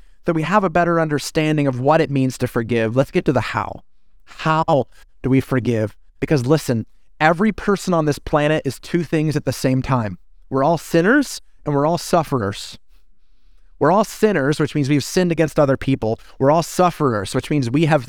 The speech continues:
suffered the sin of other people. We have all been hurt by other people. So every person in this room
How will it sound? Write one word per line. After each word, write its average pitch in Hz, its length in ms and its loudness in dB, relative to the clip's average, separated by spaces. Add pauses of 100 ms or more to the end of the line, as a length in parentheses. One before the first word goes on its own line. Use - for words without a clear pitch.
(160)
suffered 165 560 0
the 139 80 0
sin 165 380 0 (100)
of 151 140 2
other 127 260 2
people. 110 340 -2
We 113 80 -2
have 127 100 2
all 160 100 2
been 143 220 -2
hurt 170 340 0 (400)
by 165 260 4
other 151 240 2
people. 120 480 -2 (180)
So - 140 -2 (140)
every 196 260 2
person 226 420 0
in 190 200 0
this 208 200 0
room 185 480 0